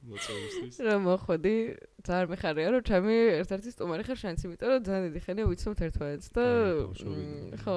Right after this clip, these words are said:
Speaker 2: საერთოდ ბავშვობიდან. და კაი არის, როგორც ესეთ როლშიც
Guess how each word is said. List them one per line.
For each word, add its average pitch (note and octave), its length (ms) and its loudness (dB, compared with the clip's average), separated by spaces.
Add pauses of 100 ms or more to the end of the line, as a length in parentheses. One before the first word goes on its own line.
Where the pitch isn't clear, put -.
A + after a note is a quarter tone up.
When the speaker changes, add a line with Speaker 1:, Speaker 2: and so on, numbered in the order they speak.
(100)
Speaker 2:
საერთოდ D#3+ 360 -8
ბავშვობიდან. D3+ 680 -2
და G#3+ 240 0
კაი E3+ 280 -4
არის, F#3+ 220 0
როგორც A3 240 -4
ესეთ F3 300 -6
როლშიც E3 480 -6